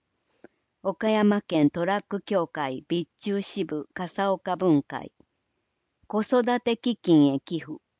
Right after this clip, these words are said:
上島技研株式会社。敬愛園へ奉仕。平井玲子、笠岡。秋森よし子、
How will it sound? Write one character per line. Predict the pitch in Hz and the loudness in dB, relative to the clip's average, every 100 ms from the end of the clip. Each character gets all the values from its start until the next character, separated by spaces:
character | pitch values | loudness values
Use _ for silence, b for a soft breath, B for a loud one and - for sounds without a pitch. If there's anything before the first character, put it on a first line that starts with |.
| _ _ _ _ _ | _ _ _ _ _
上 | - 190 208 | -4 4 4
島 | 233 - 214 214 | 4 4 4 4
技 | 196 208 | 0 -4
研 | - 156 135 | -2 0 0
株 | 131 151 160 | -2 -6 -8
式 | - - 165 | -12 -6 -4
会 | 143 147 | -4 -4
社。 | 127 - 131 - _ _ _ _ _ _ _ _ - | -8 -12 -16 -16 _ _ _ _ _ _ _ _ -6
敬 | 240 233 240 | 0 2 2
愛 | 233 208 175 | 2 4 4
園 | 156 143 | 6 4
へ | 139 | 2
奉 | 143 175 165 | -2 -4 -4
仕。 | 160 - 147 - _ _ _ _ _ _ | -4 -8 -10 -10 _ _ _ _ _ _
平 | 208 196 214 | -2 0 2
井 | 208 | 2
玲 | 202 196 180 | 4 2 2
子、 | - 143 - _ _ _ | -4 -12 -12 _ _ _
笠 | 170 170 185 170 | -12 -8 -6 -4
岡。 | 131 - - _ _ _ _ | -6 -12 -20 _ _ _ _
秋 | - 185 - 233 | -6 -4 0 4
森 | 214 170 147 | 4 4 0
よ | 151 | -2
し | 170 - - | -2 -8 -12
子、 | 135 117 | -12 -14